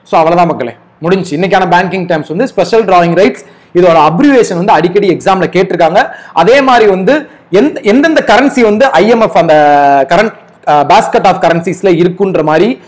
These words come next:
ஒரு ஏழு, எட்டு, அஞ்சு கரன்சி ஆப்ஷன்ல கொடுத்துட்டு ஒரு கரன்சியை choose பண்ண சொல்லுவாங்க. சரிங்களா? இதுதான் வந்து news. புரிஞ்சா? So, இப்ப நம்ம டப்பு டப்புன்னு recall பண்ணலாமா?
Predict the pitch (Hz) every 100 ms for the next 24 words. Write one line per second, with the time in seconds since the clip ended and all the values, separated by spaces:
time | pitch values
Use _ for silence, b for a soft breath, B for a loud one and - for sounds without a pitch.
0 | B - 175 175 170 202 202 - 202 156
1 | 175 165 180 175 196 214 196 170 - 202
2 | 170 165 156 262 208 185 185 190 208 190
3 | 202 190 175 151 147 135 120 - _ -
4 | 190 196 202 202 B B B 180 180 202
5 | 220 202 175 208 190 180 185 - _ _
6 | 180 208 196 208 202 202 202 B - 214
7 | 208 196 190 185 - 202 214 202 208 220
8 | 180 202 202 196 196